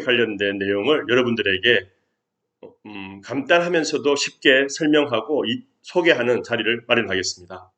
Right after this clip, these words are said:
시작하겠습니다. 혈액투석이란 인공신장기를 이용해서 가수분과 노폐물을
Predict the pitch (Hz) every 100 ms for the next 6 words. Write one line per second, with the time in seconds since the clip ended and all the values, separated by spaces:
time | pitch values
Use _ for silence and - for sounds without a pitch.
0 | _ _ _ _ - 170 151 143 135 120
1 | 107 104 - _ _ _ _ _ _ _
2 | _ _ _ _ _ _ _ _ _ _
3 | _ _ _ _ _ _ _ _ _ _
4 | _ - 214 220 - 175 123 107 104 104
5 | 80 - _ _ _ _ _ 151 156 180
6 | 202 196 156 139 151 151 156 - _ -
7 | 147 120 92 110 110 87 - 135 90 _
8 | _ _ _ _ _ _ - 117 139 -
9 | 185 190 170 139 - 196 190 170 180 185
10 | -